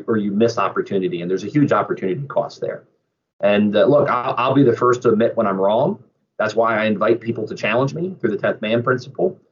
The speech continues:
Uh, but I'm also confident enough because I, I live by those rules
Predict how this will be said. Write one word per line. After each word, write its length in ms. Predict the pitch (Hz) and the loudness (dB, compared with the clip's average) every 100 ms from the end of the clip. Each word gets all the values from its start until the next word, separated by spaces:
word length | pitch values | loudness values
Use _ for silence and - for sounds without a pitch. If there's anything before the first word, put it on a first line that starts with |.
| _ _ - | _ _ -6
Uh, 340 | 98 98 95 80 | -2 0 2 0
but 380 | 67 - 117 117 | -4 -4 0 2
I'm 200 | 113 120 | 4 4
also 640 | 135 131 120 110 110 - _ _ | 2 2 2 2 0 -6 _ _
confident 460 | 139 143 147 120 | -4 -2 2 2
enough 340 | 107 104 110 - - - | 4 0 -2 -6 -16 -10
because 400 | 110 101 107 98 | -8 0 2 4
I, 120 | 101 | 4
I 220 | 98 110 107 | 2 0 -4
live 340 | 110 135 131 | 2 4 4
by 180 | 117 107 | 0 0
those 240 | 104 101 | 0 -2
rules 680 | 95 139 170 98 98 - | 2 4 4 4 0 -2